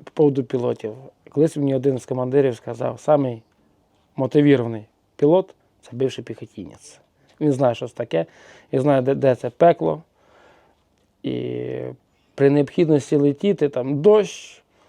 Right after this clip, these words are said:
Одні кажуть, "Ми не полетимо, йде дощ, нам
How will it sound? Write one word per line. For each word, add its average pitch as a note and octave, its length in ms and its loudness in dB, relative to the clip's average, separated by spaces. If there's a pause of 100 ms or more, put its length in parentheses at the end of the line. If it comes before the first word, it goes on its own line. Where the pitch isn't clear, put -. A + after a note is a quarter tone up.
(360)
Одні C#3+ 240 2
кажуть, C3 240 2
"Ми B3+ 100 2
не F#3+ 120 4
полетимо, C3 520 -2
йде D3 240 2
дощ, C3+ 320 -4
нам C#3+ 320 -4